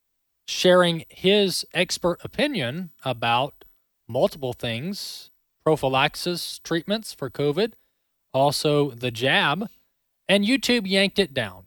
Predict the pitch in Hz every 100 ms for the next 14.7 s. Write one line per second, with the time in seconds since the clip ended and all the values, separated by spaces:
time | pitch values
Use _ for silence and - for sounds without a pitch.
0 | - 165 185 196 202 214 160 208 277 180
1 | 170 185 - 143 151 151 156 139 143 160
2 | - 123 120 277 240 180 165 131 143 185
3 | - 165 131 127 131 143 226 233 135 123
4 | 123 139 139 - 254 254 247 226 165 156
5 | 226 - 185 151 151 147 135 165 202 190
6 | 160 156 151 135 165 208 117 110 107 104
7 | 98 _ _ _ _ 165 214 - 196 147
8 | 165 180 _ 147 160 226 - 139 113 95
9 | 92 - _ - - 571 180 - 160 -
10 | - - - - - 156 147 147 190 156
11 | 151 131 127 160 104 - - 135 - 151
12 | 165 117 156 156 135 151 147 131 143 -
13 | 156 135 123 127 262 156 113 92 - 123
14 | 135 135 151 220 - 92